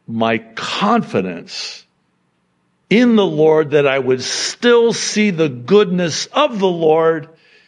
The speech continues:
in the land of the living." And then he talks to himself. I know they have clinical terms for this.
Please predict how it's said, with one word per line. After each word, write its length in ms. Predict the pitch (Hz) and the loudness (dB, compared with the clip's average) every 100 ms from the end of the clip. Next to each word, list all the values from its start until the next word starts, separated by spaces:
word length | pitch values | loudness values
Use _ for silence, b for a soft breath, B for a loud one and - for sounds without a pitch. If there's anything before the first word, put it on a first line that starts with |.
| b b b b _ _ | b b b b _ _
in 160 | 139 135 | -4 0
the 100 | 117 | 0
land 360 | 110 123 127 | 0 -2 0
of 100 | 120 | -2
the 100 | 113 | -2
living." 460 | 113 113 110 107 - | 0 0 0 -2 -4
And 120 | 127 | -2
then 80 | 180 | 0
he 120 | 160 | -2
talks 460 | - - 160 151 - | -4 -6 -6 -6 -6
to 100 | 139 | -4
himself. 680 | 120 110 - 110 - - - | -4 -4 -2 -2 -4 -10 -4
I 100 | 110 | -4
know 120 | 123 | -2
they 120 | 123 | -2
have 220 | 127 113 | -4 -6
clinical 420 | - 131 123 120 110 | -4 -2 -2 -6 -10
terms 420 | - 123 117 117 | -8 -8 -8 -10
for 180 | - 117 | -10 -8
this. 540 | 110 120 117 - - | -6 -8 -10 -18 -20